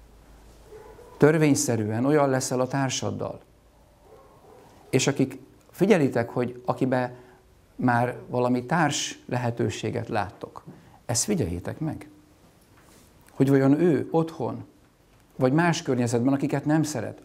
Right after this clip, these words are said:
na, azokkal hogy bánik? Mert olyan lesz veletek.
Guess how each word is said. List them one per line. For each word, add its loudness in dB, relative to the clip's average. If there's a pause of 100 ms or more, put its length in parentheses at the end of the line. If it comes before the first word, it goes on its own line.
(100)
na, -2
azokkal -2
hogy -4
bánik? -8 (1080)
Mert -2
olyan 4
lesz -4
veletek. -8